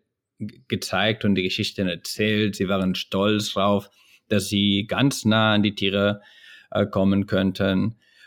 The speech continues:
Und, äh, das war, das war grandios. Das war wirklich schön. Das ist ein der schönsten,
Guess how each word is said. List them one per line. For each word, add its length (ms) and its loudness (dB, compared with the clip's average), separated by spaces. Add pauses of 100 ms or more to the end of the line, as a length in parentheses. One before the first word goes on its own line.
Und, 500 2
äh, 400 4
das 320 -4
war, 520 0 (100)
das 180 -4
war 100 -4
grandios. 720 -4
Das 200 -4
war 120 0
wirklich 340 -2
schön. 240 0
Das 140 -2
ist 540 -4 (360)
ein 200 4
der 100 4
schönsten, 800 2